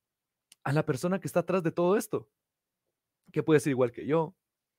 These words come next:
pueden ser incluso hasta una gran motivación para más chicas, pueden hacer amigas,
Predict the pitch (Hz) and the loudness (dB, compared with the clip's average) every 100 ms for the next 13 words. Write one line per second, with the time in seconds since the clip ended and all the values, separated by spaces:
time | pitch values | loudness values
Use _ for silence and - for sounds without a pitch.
0 | _ _ _ - 160 156 147 143 139 123 | _ _ _ 0 2 2 -2 -4 -4 -4
1 | 147 147 147 - 120 - 127 107 - 135 | -4 0 0 0 -4 -2 -2 -4 -6 -4
2 | 139 135 127 139 151 143 139 120 - 156 | -2 -2 0 -2 -2 -4 -6 -8 -4 -2
3 | 160 156 127 127 - 151 - 117 120 - | 0 0 -2 -6 -6 -8 -4 -4 -6 -14
4 | _ _ _ _ _ _ _ - 165 160 | _ _ _ _ _ _ _ 2 2 2
5 | 135 117 156 131 135 165 131 123 - | -2 -2 0 0 0 2 0 0 -8